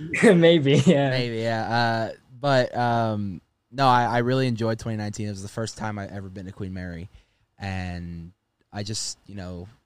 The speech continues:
Speaker 2: I fucking had a great time. I'm alcoholic, so, I mean,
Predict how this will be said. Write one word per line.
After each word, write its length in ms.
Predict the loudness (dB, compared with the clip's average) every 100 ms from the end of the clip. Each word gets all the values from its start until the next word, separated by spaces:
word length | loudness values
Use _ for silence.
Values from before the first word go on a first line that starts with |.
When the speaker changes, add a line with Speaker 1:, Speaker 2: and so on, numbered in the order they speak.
| _ -20
Speaker 2:
I 40 | -20 _ _ -20
fucking 360 | -14 -12 -14 -18 _
had 140 | -8 -8
a 40 | -8 -10
great 220 | -10 -8
time. 320 | -8 -10 -12 _ _ _ _
I'm 100 | -8
alcoholic, 600 | -6 -4 -4 -2 -4 -6 -16 _
so, 260 | -4 -2 0
I 80 | -2
mean, 160 | 0